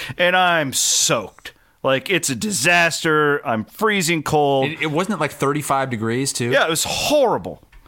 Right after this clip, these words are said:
Speaker 1: It was horrible.
Speaker 2: Nobody
Speaker 1: They
Speaker 2: in the
Speaker 1: should
Speaker 2: stands.
Speaker 1: Nobody's there. Like,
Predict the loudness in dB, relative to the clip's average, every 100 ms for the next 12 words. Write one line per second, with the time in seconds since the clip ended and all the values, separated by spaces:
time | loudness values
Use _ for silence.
0 | -14 -2 0 2 -2 0 2 2 0 -4
1 | -12 -20 -20 -20 -6 0 0 2 2 2
2 | 0 -2 -2 -2 -2 -6 -12 _ _ 2
3 | 2 2 0 -2 0 2 2 2 2 -2
4 | _ -20 -6 0 0 0